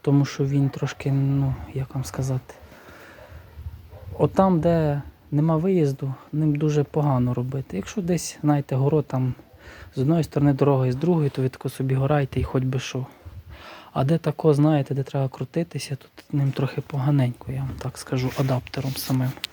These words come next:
Річ сама непогана, ну, до речі, адаптера дивився з механізмом. Там такий більш-менш, більш-менш непоганий, там буде від шести,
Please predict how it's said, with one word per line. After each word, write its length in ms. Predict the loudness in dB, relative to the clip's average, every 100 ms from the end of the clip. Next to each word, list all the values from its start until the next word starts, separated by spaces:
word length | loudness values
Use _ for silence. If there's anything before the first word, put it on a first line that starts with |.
| -14 -14 -8
Річ 220 | 0 2 2
сама 300 | 4 4 4
непогана, 680 | 0 -2 -2 0 2 2
ну, 400 | 2 2 2 0 -6 -14 -20 -20 _ -20 -20 -20 -20 -16 -14 -14 -16 -18 0
до 120 | 4
речі, 300 | 6 4 0
адаптера 640 | 0 -2 -4 0 2 2 0 -4
дивився 580 | 0 2 2 -2 -8 -10 -12 -6
з 100 | -2
механізмом. 720 | -2 -2 0 2 0 0 -2 -2 -10 _ _ _ _ -20 -20 -20 -20 -20 -20 _ _ _ _ 0
Там 200 | 2 2
такий 440 | -4 -2 0 2
більш-менш, 800 | 2 0 2 2 2 0 -4 -10 -14 _
більш-менш 680 | -2 2 2 2 2 2 0
непоганий, 600 | -4 -2 -4 -2 0 -2
там 220 | -2 -4 -2
буде 240 | -2 -2
від 160 | -4 -6
шести, 640 | -6 -6 -4 0 2 0